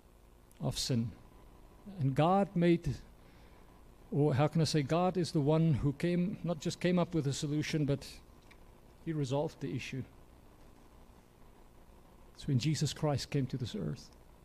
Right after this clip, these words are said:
The second person of the Trinity, the Son of God, when he came to this earth and he gave himself as a substitute for the sins of people like Cain, people like me,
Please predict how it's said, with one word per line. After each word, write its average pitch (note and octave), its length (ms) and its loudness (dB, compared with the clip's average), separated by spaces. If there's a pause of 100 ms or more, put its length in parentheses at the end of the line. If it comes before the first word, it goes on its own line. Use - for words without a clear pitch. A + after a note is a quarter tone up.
(1600)
The C3+ 40 -4
second E3+ 360 2
person E3 300 6
of C#3+ 100 4
the B2+ 60 0
Trinity, C#3+ 420 2
the B2 80 0
Son D#3 240 2
of B2+ 140 0
God, C#3 260 4
when C3 140 2
he B2 40 2
came D#3 220 -2
to C#3+ 100 -8
this C3+ 220 -4
earth D#3 240 0
and B2+ 100 -2
he B2+ 60 -2
gave D3 320 0
himself C#3 600 -8 (1400)
as A#2+ 140 2
a B2 40 2
substitute C#3+ 760 -2
for C#3+ 180 -6
the B2 80 -2
sins D3+ 640 -2 (1300)
of - 180 -2
people D#3+ 260 0
like B2 200 0
Cain, E3+ 340 2 (2000)
people B2+ 240 -2
like B2 180 0
me, D3+ 280 2